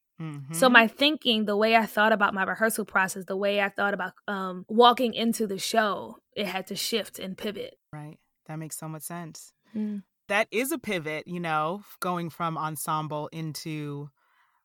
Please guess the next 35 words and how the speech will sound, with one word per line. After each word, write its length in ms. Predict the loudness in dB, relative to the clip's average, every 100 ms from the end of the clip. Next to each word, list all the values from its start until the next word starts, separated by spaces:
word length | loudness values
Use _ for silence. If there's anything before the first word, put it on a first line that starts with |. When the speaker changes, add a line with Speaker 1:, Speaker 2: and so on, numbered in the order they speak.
| _ _ -6
Speaker 2:
the 120 | -4
leading 260 | -4 -4
role. 300 | -4 -4 -4
And 100 | -4
I've, 240 | -4 -4 -6
you 120 | -8
know, 100 | -4
I've 160 | -4 -4
done 200 | -6 -6
that 160 | -6 -8
before 340 | -8 -4 -2
as 140 | -4
well, 420 | -4 -2 0 -2 -4
you 80 |
know, 120 | -8 -8
ensemble 580 | -8 -6 -6 -4 -6
for 160 | -8 -8
most 340 | -8 -8 -10
of 80 | -12
your 100 | -12
career. 320 | -12 -10 -8
And 100 | -8
then 60 | -8
all 100 | -8
of 60 | -8
a 40 |
sudden 260 | -10 -10 -10
you 60 |
get 140 | -10 -10
that 140 | -10
leading 220 | -10 -10
role 200 | -8 -8
and 80 | -8
you're 100 | -10
like, 160 | -12